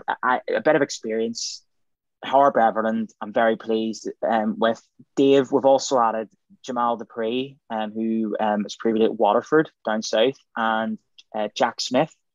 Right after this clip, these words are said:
um, from Derryaghy. So tell us a bit more about those signings.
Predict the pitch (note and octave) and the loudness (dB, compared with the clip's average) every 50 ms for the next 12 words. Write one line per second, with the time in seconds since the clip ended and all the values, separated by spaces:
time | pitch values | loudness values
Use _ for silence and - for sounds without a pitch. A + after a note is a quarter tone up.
0 | _ _ _ - - A#2 A2+ G#2+ - A#2 A2 - - A#2 A2+ A2 A2+ A2+ A2 A2 | _ _ _ -6 -4 -4 -4 -4 -6 -8 -4 0 2 4 4 4 4 2 0 0
1 | - - C#3+ C#3+ - - - B2+ B2 B2 A#2+ A#2 A2+ - _ _ _ _ _ _ | -2 -2 -2 -2 -2 -2 0 0 2 2 0 -2 -4 -6 _ _ _ _ _ _
2 | _ _ _ _ _ _ - - C#3+ C3+ C3+ B2 - C3 A2+ A2+ A#2 A2+ A2 A#2 | _ _ _ _ _ _ -6 -2 0 0 0 0 -2 -4 -2 -2 -2 -4 -2 -4
3 | A2+ - A2+ A2 A#2 - - C3+ C3+ C#3+ D3+ C#3+ - | -4 -6 -6 -8 -6 -6 -4 -4 -4 -4 -8 -10 -14